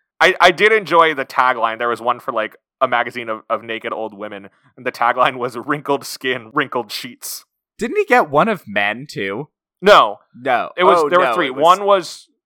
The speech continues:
Speaker 1: one was trans women.
Speaker 2: Yes.
Speaker 1: One was old ladies, and one was drunk women.
Speaker 2: Right. A weird selection.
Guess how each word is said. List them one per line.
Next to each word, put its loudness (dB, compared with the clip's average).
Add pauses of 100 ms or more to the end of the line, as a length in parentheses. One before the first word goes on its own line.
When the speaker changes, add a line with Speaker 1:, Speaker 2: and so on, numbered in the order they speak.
(140)
Speaker 1:
one 4
was 0
trans -4
women. -8 (400)
Speaker 2:
Yes. -12 (180)
Speaker 1:
One 4
was 2 (120)
old -2
ladies, -4 (440)
and -4
one 0
was -4
drunk -2
women. -16 (480)
Speaker 2:
Right. -10 (520)
A 2
weird -4
selection. -10